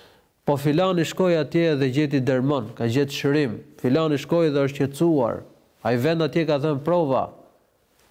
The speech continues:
Të gjitha këto në shumicën e tyre, apo shumica e këtyre gjërave janë,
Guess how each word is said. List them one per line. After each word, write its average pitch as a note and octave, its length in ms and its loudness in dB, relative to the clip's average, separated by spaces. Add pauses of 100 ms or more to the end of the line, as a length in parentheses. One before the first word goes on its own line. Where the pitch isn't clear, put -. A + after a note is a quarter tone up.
(400)
Të A#2 140 -2
gjitha C#3 260 0
këto B2+ 380 -2 (1200)
në B2+ 300 0
shumicën C#3 480 -2
e B2 60 0
tyre, B2 400 0
apo B2 220 -4
shumica D#3 360 0
e C3 40 -2
këtyre C3+ 200 0
gjërave C3 360 0
janë, C3+ 240 -2